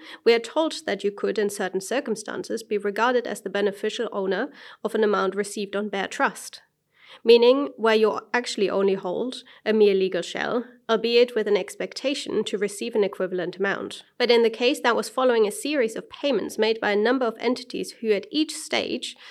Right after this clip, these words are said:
would have held an entitlement to the relevant amount that amounted to more than a mere legal shell. So how can these decisions be reconciled? Concluding that different tests may apply in different contexts would seem rather undesirable and apt to create uncertainty.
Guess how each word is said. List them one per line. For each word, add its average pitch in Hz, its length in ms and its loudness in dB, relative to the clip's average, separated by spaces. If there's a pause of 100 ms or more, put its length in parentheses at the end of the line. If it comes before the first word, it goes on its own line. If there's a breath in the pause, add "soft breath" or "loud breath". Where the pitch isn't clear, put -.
(160 loud breath)
would 226 120 2
have 208 100 -4
held 240 200 -2
an 202 100 2
entitlement 190 720 -2
to 196 100 -6
the 190 100 -2
relevant 185 420 -2
amount 214 480 -4
that - 140 -2
amounted 214 380 0
to - 100 -8
more 262 300 2
than 180 120 -2
a 185 60 -2
mere 185 200 0
legal 185 280 -6
shell. - 380 -8 (560 loud breath)
So 269 160 2
how 339 140 6
can 370 160 6
these 311 180 2
decisions 262 480 -2
be 214 100 0
reconciled? - 760 -6 (480 loud breath)
Concluding 285 480 4
that 214 180 0
different 226 360 0
tests - 360 -4
may 196 160 0
apply 190 380 -4
in 214 180 0
different 233 380 0
contexts - 600 -6
would 196 120 -4
seem 214 200 0
rather 214 340 0
undesirable 202 800 -2 (340 loud breath)
and 214 200 0
apt 240 220 -4
to 226 100 -2
create 196 440 -4
uncertainty. 196 760 -8